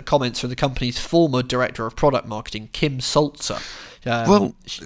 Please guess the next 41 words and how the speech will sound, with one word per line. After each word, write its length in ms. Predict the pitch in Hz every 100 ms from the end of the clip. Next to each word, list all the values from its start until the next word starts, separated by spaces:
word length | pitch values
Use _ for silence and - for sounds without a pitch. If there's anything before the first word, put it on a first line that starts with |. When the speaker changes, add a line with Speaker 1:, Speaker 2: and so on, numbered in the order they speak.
| - - -
Speaker 2:
is 140 | -
there 100 | 208
any 120 | 214 202
Speaker 1:
but 100 | -
yeah. 180 | 139
Speaker 2:
surprise, 480 | 131 - - 90 -
given 240 | - 120 123
the 60 |
quality 420 | 120 127 117 85 117
of 160 | 110 -
Harry 240 | 139 113
Potter 240 | - - 98
games 300 | 95 104 -
that 120 | -
E 80 | 101
A 140 | 90
put 220 | - 98
out? 320 | 95 95 - - - -
They 80 | 151
were 120 | 170
Speaker 1:
No. 200 | 156 175
Speaker 2:
awful. 520 | 165 - 151 - 120 - -
They 100 | 165
were 80 | 170
Speaker 1:
No. 120 | 151
Speaker 2:
uniformly 720 | 156 156 147 143 139 139 135
bad. 580 | - 139 156 - - - - - -
Speaker 1:
I 160 | 202 247
never 300 | 294 285 262
understood. 380 | 233 220 214
The 80 | 170
thing 160 | 165 320
about 260 | 269 233
E 140 | 220 226
A 120 | 214
is, 580 | 139 107 156 190 - - - - - - _
it's 180 | 190 -
a 40 | -
bit 200 | 240 -
like 540 | 208 190 - - - -
when, 520 | 156 151 147 143